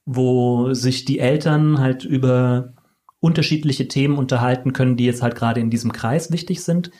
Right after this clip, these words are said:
Da sind jetzt nicht nur schwarze Eltern dabei, da sind auch weiße Eltern dabei, die dann zum Beispiel über ihr schwarzes Kind erstmals so richtig mit Rassismus und Rassismuserfahrungen in Kontakt kommen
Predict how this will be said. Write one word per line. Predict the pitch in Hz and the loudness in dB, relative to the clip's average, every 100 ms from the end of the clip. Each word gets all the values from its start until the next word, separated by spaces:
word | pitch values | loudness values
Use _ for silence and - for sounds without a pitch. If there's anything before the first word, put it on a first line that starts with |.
| - _ | -20 _
Da | 120 120 | -2 2
sind | 131 | 2
jetzt | 131 131 | 2 2
nicht | 135 - | 0 2
nur | 127 | 0
schwarze | - 113 - 180 | 2 -2 0 0
Eltern | 170 196 | 0 0
dabei, | 196 196 196 | 0 0 0
da | |
sind | 170 131 | 0 0
auch | - - | -2 -4
weiße | 104 117 131 170 | -2 0 0 0
Eltern | 170 175 185 | 0 2 0
dabei, | 180 170 185 220 | 2 0 0 -2
die | 143 | 0
dann | 131 131 | 2 2
zum | 135 | 2
Beispiel | 131 127 - 120 | 2 0 0 0
über | 139 | 2
ihr | 135 127 | 2 0
schwarzes | - 120 123 117 - | 0 -2 -2 -8 -6
Kind | - 175 226 - - - _ _ _ _ _ _ _ _ _ _ _ _ - | 0 2 0 -6 -20 -20 _ _ _ _ _ _ _ _ _ _ _ _ -4
erstmals | 143 180 - 160 156 151 | 0 0 0 2 2 0
so | 135 | 0
richtig | 156 156 151 147 - - | 0 0 0 -2 -8 -8
mit | - 139 135 - - | 0 2 0 -2 -6
Rassismus | 147 123 - 196 214 247 - - - | -2 0 0 0 2 0 -2 -12 -6
und | 165 139 | -2 -2
Rassismuserfahrungen | 127 170 - 190 185 - 190 196 202 202 | -2 -2 -2 0 -2 -2 0 2 2 4
in | 180 | 2
Kontakt | - 202 214 - - | 2 -2 -4 -6 -4
kommen | 214 233 | -2 0